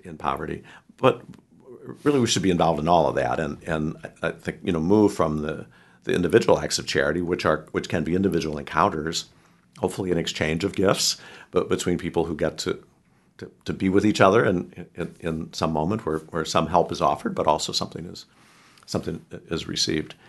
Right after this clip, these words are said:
So to be involved in that too personally, again, not just re-, uh, send a check off to somebody, some faraway place, or, or let the government do it with our taxes, but also then to band together and, and really have a corporate influence on our neighbors, and,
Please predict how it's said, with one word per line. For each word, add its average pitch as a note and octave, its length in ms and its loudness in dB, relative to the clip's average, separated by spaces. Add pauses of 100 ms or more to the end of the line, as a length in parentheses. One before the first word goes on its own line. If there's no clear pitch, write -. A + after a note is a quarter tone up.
(180)
So - 360 0
to E2+ 300 -2
be F2 440 -2
involved E2+ 340 0
in F#2+ 40 0
that F2+ 240 0
too F#2+ 100 -2
personally, F2+ 480 0
again, D#2 160 -8
not D#2 200 0
just - 180 -8
re-, - 80 0 (720)
uh, - 40 -20 (200)
send D2+ 240 -6
a - 40 -6
check F#2 220 2
off G#2 200 8
to G#2+ 80 -4
somebody, F#2+ 320 2
some F2+ 180 0
faraway G2+ 400 4
place, G#2 260 2
or, E2 140 -2 (340)
or D2+ 320 -8
let - 180 -6
the - 40 -12
government E2+ 380 -4
do F2+ 140 -6
it - 120 -10
with D#2 140 -10
our D#2 100 -4
taxes, - 500 -8 (480)
but A2 140 6
also G#2+ 240 6
then F2 160 -2
to D#2+ 80 -6
band D2+ 280 -4
together D2 360 -8
and, C#2+ 260 -14 (320)
and D2 200 -4
really D2 220 -8
have D2+ 140 -4
a C2+ 60 -4
corporate D2 480 0
influence C#2 640 -2 (260)
on E2 140 6
our C#2+ 120 2
neighbors, F#2 460 6
and, F2 140 2